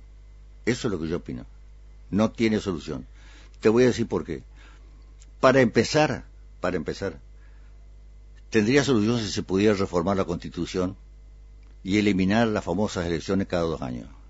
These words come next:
que ese es el veneno más grande que tiene la República Argentina, porque los gobernantes están siempre pensando en las próximas elecciones. No toman ninguna de las medidas que tienen que tomar, que son duras,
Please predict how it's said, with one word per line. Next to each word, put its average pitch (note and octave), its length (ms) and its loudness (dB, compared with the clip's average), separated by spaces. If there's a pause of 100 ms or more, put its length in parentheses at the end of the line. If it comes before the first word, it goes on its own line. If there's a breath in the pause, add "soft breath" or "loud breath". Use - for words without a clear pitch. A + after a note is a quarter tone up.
(440)
que G2+ 100 -4
ese - 280 -4
es G2+ 100 -4
el F2 140 -4
veneno F#2 360 -2
más G#2+ 220 0
grande B2 420 2
que F2+ 100 -6
tiene G2 260 -2
la E2+ 120 -4
República E2 480 -6
Argentina, D2+ 420 -10 (560 soft breath)
porque G#2+ 260 0
los G2 100 0
gobernantes G#2 640 0
están A2 240 0
siempre C3+ 420 0
pensando A2+ 420 2
en G#2 40 -2
las F2 120 -4
próximas F#2 360 0
elecciones. E2+ 540 0 (720 soft breath)
No G#2 140 2
toman C#3 300 6
ninguna C3+ 440 2
de B2 80 6
las G2+ 120 2
medidas A2+ 360 2
que A#2 120 -6
tienen A2 240 2
que F#2+ 100 -2
tomar, G2+ 320 0
que F2 100 -4
son B2 260 4
duras, F2+ 460 4